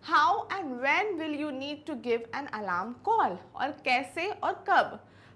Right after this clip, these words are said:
How यानी कैसे, when यानी कब। तो कैसे और कब आप लोगों को एक अलार्म कॉल देने की ज़रूरत है? तो अलार्म कॉल हम कब देते हैं? जब कोई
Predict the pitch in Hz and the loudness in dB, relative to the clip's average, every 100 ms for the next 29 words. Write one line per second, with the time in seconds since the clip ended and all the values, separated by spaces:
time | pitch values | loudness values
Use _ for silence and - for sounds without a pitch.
0 | - 233 254 311 302 302 349 494 - - | 2 4 4 2 -2 0 0 0 -4 -16
1 | - - - - - - - - - - | -20 -20 -20 -20 -20 -20 -20 -20 -20 -20
2 | - - 285 302 302 240 202 - - 208 | -20 -4 2 2 2 -2 -4 -8 -12 -2
3 | 247 311 320 330 330 392 494 - - - | -2 0 0 0 0 0 -2 -4 -20 -2
4 | 320 320 214 156 - - - - 294 302 | 4 6 4 -2 -14 -20 -14 -8 -4 0
5 | 277 294 - 403 440 - 294 330 311 403 | 2 0 -2 0 0 0 -2 -2 2 8
6 | 359 226 294 453 - - - 294 294 254 | 8 8 0 -4 -8 -2 6 6 6 2
7 | 226 240 339 339 269 262 277 330 330 339 | 2 2 2 0 -2 -2 -2 -2 -6 -6
8 | 226 202 196 240 269 254 220 240 269 226 | -4 0 0 0 -2 -2 0 0 -2 -6
9 | 190 208 254 220 170 180 180 190 - - | -6 -8 -6 -2 0 0 0 -4 -4 -18
10 | - 233 226 226 262 302 302 339 330 320 | -4 0 4 4 2 0 0 0 -2 -4
11 | 302 269 294 302 330 349 359 254 233 233 | -4 -4 -6 -4 -4 -4 -4 0 -2 -2
12 | 262 294 | -2 2